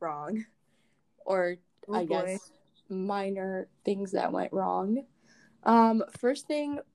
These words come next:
Speaker 1: okay, so my problem started on Sunday night. So the first thing was I was trying to print my syllabuses, syllabi,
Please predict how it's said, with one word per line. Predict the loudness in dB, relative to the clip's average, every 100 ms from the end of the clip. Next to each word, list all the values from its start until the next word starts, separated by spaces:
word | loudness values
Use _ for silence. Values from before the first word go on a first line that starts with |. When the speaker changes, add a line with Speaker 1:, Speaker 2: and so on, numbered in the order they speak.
| -2
Speaker 1:
okay, | 2 4
so | 4 6 6 2 _ _ -2
my | 0
problem | 0 0 2 0 -4
started | -6 -4 0 2
on | 2 -2
Sunday | -6 -6 -4 -4 -4
night. | -8 -10 -14 _ -20 -20 _
So | 0 2
the | 2
first | 0 0 0 0
thing | 0 2 2 -2
was | -4 0
I | 0
was | 0
trying | -4 -2
to | -2
print | -2 -4 -4
my | -4
syllabuses, | -4 -8 -2 0 0 -2 -4 -8 -4 -4 -4 -8 -6
syllabi, | -4 -2 -2 -2 -2 -4